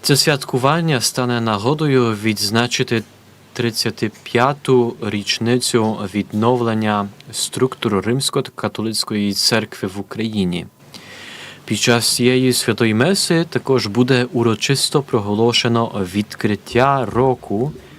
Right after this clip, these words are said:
присвяченого Пресвятому Серцю Ісуса в Україні.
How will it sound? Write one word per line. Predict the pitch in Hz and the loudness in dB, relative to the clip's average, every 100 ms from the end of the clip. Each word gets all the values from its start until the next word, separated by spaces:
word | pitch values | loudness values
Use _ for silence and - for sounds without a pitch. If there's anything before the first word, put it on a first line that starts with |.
| - | -14
присвяченого | - 107 - 107 101 117 127 131 120 117 - - - | -6 -4 0 -2 0 0 2 2 0 -2 -6 -20 -12
Пресвятому | - 104 - 101 - 123 127 - | -4 -2 -2 -2 0 2 2 0
Серцю | - 107 104 104 - 104 | -2 0 0 -2 -2 -2
Ісуса | 95 - 104 - 98 92 | 0 -2 -2 0 0 -4
в | - - - | -8 -14 -14
Україні. | 85 - - 85 82 71 | -16 -12 -8 -6 -8 -10